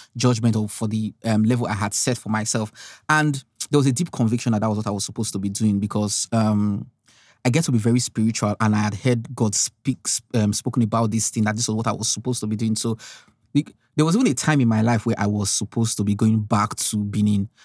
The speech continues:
Like, I was in Lagos, job hadn't come yet. And I was like, "Okay, you know what? I was gonna go back to Benin." This was, so around, what, there's a friend of mine whose birthday was, like, April fourth. Um,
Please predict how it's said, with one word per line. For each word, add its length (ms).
Like, 120
I 40
was 160
in 100
Lagos, 340
job 200
hadn't 300
come 260
yet. 240
And 100
I 40
was 100
like, 140
"Okay, 160
you 60
know 100
what? 180
I 60
was 100
gonna 160
go 100
back 280
to 100
Benin." 320
This 160
was, 120
so 140
around, 360
what, 140
there's 120
a 40
friend 220
of 100
mine 200
whose 200
birthday 220
was, 140
like, 200
April 280
fourth. 500
Um, 760